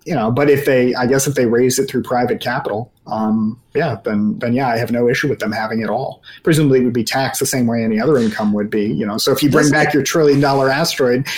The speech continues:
Speaker 1: you'd still have to pay whatever your tax on that is, but
Speaker 2: Where does the wealth, um, inequality get to before you start having moral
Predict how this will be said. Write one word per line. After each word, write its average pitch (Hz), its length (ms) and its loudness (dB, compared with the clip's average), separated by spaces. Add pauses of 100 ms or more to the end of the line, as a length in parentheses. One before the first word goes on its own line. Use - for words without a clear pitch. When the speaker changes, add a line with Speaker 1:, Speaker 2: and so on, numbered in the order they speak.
(140)
Speaker 1:
you'd 139 160 2
still 147 220 2
have 147 160 2
to 151 80 -2
pay 147 320 2
whatever 139 500 4
your 127 220 2
tax 147 340 -2
on 127 140 0
that 117 180 -2
is, 110 260 0
but - 300 -8 (800)
Speaker 2:
Where 240 180 2
does 294 160 0
the 175 80 0
wealth, 139 440 -2
um, 101 640 0 (720)
inequality 104 1040 -2 (1080)
get 107 280 -6
to 85 480 -4 (100)
before 101 580 -2
you 95 220 -2
start 95 260 -2
having 92 280 -4
moral 87 680 -4